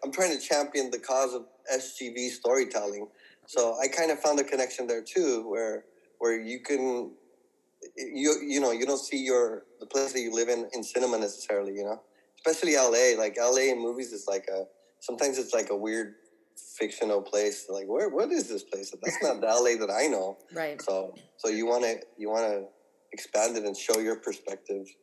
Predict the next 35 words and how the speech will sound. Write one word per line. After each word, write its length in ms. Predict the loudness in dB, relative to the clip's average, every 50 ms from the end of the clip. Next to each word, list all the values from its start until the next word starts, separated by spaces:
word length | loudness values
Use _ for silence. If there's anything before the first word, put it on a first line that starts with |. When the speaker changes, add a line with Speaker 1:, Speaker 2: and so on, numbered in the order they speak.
| _ -20 -18
Speaker 1:
in 60 | -16
cinema. 340 | -12 -10 -8 -8 -8 -8 -10 -12 -14 _ _ _ _ _ _ _ _ _ _ _ _ _ -20 -20 _ _ -20 _ _ _ _ _ _ _ _ _ _ _
Speaker 2:
How 160 | -6 -4 -2
much 280 | -2 -2 -2 -2 -2 -2
of 180 | -2 0 2
Varsity 400 | 2 2 2 2 0 -2 -6 -6
Punks 520 | -6 -6 -6 -8 -6 -8 -10 -12 -16 -18 -14
can 180 | -12 -10 -8 -8
be 180 | -6 -6 -4 -4
a 200 | -4 -4 -6 -6 -6
biography 760 | -4 -4 -2 -2 -4 -4 -6 -6 -8 -8 -8 -10 -10 -10 -10
about 340 | -10 -8 -8 -8 -8 -10 -12 -16 -20 -20 -20 _ _ _ _ -12
yourself? 440 | -12 -12 -10 -8 -8 -8 -8 -10 -10 -12 -12 -14 -16 -20 -20 _ _ _ _ -4
Speaker 1:
<laughs> 680 | -2 0 0 0 -2 -2 -6 -10 -12 -14 -16 -16 -2
Just 220 | 2 2 2 4 4
the, 160 | 2 2 4
just 240 | 2 2 2 2 4
the 140 | 2 4 4
world, 440 | 6 6 6 6 4 2 0 -4 -2
really. 420 | 2 2 4 4 4 2 2 0 -4 -12 -20 -20 -10
Speaker 2:
Mm-hmm. 80 | -2 2
Speaker 1:
Um, 380 | 4 6 6 4 4 0 -2
the 100 | 0 0
story, 520 | 0 0 2 4 6 6 8 6 6 4 2
the 100 | 0 -2
plot, 320 | -2 -2 0 0 0 -2
and 100 | -2 -4
the 80 | -4 -4
characters 640 | -2 -2 0 0 0 -2 -4 -4 -4 -4 -6 -6 -10 -12 -6 -4
are, 300 | -2 0 0 0 -2 -2
uh, 80 | -4 -6 -8 -12 -14 -16 -16 -16 -18 -20 -20 _ -20 -20 _ _ 0
were 100 | 4 6
all 140 | 6 6 6
f-, 240 | 4 2 -4 -12 -16 -18 -20 -18 -8
created, 680 | -2 2 4 4 6 4 4 4 4 2 2 0 -6